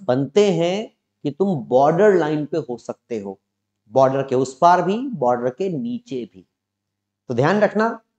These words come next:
तुम्हारा टारगेट होना चाहिए, अगर तुम्हारा मैथ्स इंटरेस्ट नहीं है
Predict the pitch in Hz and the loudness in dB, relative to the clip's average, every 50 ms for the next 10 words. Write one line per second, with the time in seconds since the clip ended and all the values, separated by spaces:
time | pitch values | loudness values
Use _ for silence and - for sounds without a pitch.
0 | _ - 143 143 160 202 247 254 226 214 202 202 214 185 180 190 202 208 196 - | _ -6 0 2 4 6 6 6 6 4 4 4 2 0 0 0 0 -2 -2 0
1 | 202 196 190 202 196 185 175 175 170 - 170 160 156 160 151 143 147 156 - - | 0 0 2 2 2 2 2 2 -2 -2 -2 0 0 0 0 0 -2 -4 -4 -6
2 | 156 147 135 - 165 156 - - 131 135 147 180 190 185 185 190 185 | -6 -4 -2 -2 -2 -2 -2 -4 -4 -2 0 2 2 2 2 0 0